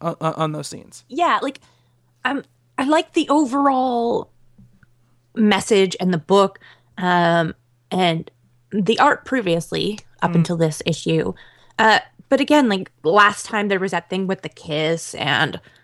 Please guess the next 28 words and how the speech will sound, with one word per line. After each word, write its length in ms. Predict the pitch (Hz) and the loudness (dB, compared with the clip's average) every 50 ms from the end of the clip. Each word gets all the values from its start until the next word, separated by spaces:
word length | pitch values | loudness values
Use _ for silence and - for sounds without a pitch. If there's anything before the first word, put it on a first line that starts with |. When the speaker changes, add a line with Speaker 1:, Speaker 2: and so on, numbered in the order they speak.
| _ _ _ _ - | _ _ _ _ -2
Speaker 2:
um, 460 | 208 185 180 175 170 165 165 175 - - _ _ _ _ - | 0 2 2 2 2 0 -2 -4 -8 -14 _ _ _ _ -2
every 220 | 285 285 359 381 | 0 2 2 2
just 180 | 381 - - 370 | 2 0 4 6
now 160 | 370 359 349 | 6 6 6
and 80 | 349 | 6
again 300 | 320 233 254 240 240 240 233 | 4 4 4 4 4 4 4
in 100 | 220 214 | 4 4
these 180 | 202 196 170 | 4 2 0
books, 420 | - - 196 190 190 - - - - | 0 0 0 0 0 -4 -12 -6 -2
there's 420 | 208 185 185 185 - - - - _ _ - _ _ - | 0 2 2 2 0 -2 -8 -16 _ _ -20 _ _ -2
this 220 | 202 220 208 - 202 | 0 0 0 0 -2
one 340 | 185 208 233 240 254 254 | 2 4 4 4 4 4
thing 200 | - 254 247 233 | 2 2 2 2
that 140 | 202 165 165 | 2 2 0
just 260 | - 185 - - - - _ _ _ _ _ _ | -2 -4 -4 -6 -14 -20 _ _ _ _ _ _
isn't 640 | 233 233 214 247 240 233 240 233 220 - - - - _ _ _ _ _ _ _ _ _ _ _ _ _ _ _ _ _ _ _ _ _ | 2 4 4 4 2 4 2 2 0 -2 -8 -16 -18 _ _ _ _ _ _ _ _ _ _ _ _ _ _ _ _ _ _ _ _ _
clicking 540 | - - - 277 277 294 285 277 254 233 208 | -10 2 4 6 6 6 6 4 4 4 4
with 140 | 190 190 | 4 2
me 180 | 196 185 180 185 | 2 4 4 4
wholeheartedly. 680 | 180 190 226 214 - - 226 220 190 180 160 - 151 | 6 6 4 4 6 4 2 2 2 0 -2 -4 -6
It 80 | 147 - | -6 -8
just 200 | 202 - _ _ | -12 -16 _ _
takes 400 | - - - 254 254 - - 254 | -10 0 2 2 2 2 -2 0
me 160 | 240 240 - | 0 0 2
out 120 | - 196 208 | 2 2 2
of 100 | 202 190 | 2 2
the 80 | 196 | 2
moment. 460 | 180 175 170 175 160 127 127 - - | 4 4 4 4 2 -2 -4 -8 -12